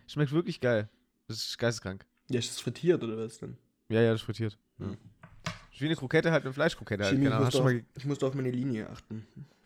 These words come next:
Speaker 1: Ja.
Speaker 2: Muss ich
Speaker 1: <laughs>
Speaker 2: essen.
Speaker 1: Jetzt, ey, ist wirklich, ist wirklich geisteskrank, aber schmeckt. Und ansonsten,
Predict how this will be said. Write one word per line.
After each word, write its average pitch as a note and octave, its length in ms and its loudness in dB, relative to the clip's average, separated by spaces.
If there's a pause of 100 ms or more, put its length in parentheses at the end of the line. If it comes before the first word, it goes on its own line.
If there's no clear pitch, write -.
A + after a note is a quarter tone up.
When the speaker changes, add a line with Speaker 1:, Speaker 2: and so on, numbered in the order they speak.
(140)
Speaker 1:
Ja. - 120 -2
Speaker 2:
Muss - 300 4
ich E3 200 6
Speaker 1:
<laughs> - 60 -4
Speaker 2:
essen. F3 140 4
Speaker 1:
Jetzt, - 320 -6 (1200)
ey, B2+ 160 4
ist B2+ 160 0
wirklich, A#2+ 320 -2
ist A#2+ 160 -8
wirklich B2 160 2
geisteskrank, A2 560 -2
aber G#2+ 160 -2
schmeckt. - 320 -8 (1500)
Und G#2 200 0
ansonsten, C#3 560 0